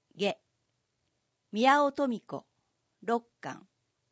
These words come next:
暮らしの歳時記三百六十五日。俳句アルファ、アルファ編集部。七巻。車椅子のつぶやき。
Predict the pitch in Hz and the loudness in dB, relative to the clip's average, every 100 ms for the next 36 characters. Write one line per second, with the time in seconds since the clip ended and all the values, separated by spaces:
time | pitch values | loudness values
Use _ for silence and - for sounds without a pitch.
0 | _ _ _ _ _ _ _ _ _ _ | _ _ _ _ _ _ _ _ _ _
1 | _ _ _ _ _ _ _ _ _ - | _ _ _ _ _ _ _ _ _ -2
2 | 233 302 - 277 277 269 262 262 214 220 | 2 2 0 -2 -2 0 0 0 -4 -12
3 | - 170 - 277 294 233 180 170 160 - | -12 -12 -2 0 0 -2 -6 -8 -10 -8
4 | 202 196 180 180 170 139 - - _ _ | -8 -6 -4 -4 -4 -6 -10 -20 _ _
5 | _ _ _ _ _ _ _ _ - 269 | _ _ _ _ _ _ _ _ -2 -2
6 | 302 285 277 262 202 160 139 - _ _ | 0 2 2 2 -2 -8 -10 -12 _ _
7 | _ _ _ 208 254 285 285 269 254 247 | _ _ _ 0 0 2 2 2 0 -4
8 | 240 - 240 160 - 123 _ _ _ _ | -4 -4 -4 -6 -8 -18 _ _ _ _
9 | _ _ _ _ _ - 202 233 254 254 | _ _ _ _ _ -6 0 4 4 2
10 | 143 196 - _ _ _ _ _ _ _ | -16 -16 -20 _ _ _ _ _ _ _
11 | _ _ _ _ _ _ _ _ _ _ | _ _ _ _ _ _ _ _ _ _
12 | _ _ _ _ - 262 330 320 311 254 | _ _ _ _ -4 0 2 2 2 0
13 | - 196 165 147 - 170 190 180 - - | -4 -6 -6 -6 -10 -6 -4 -4 -8 -18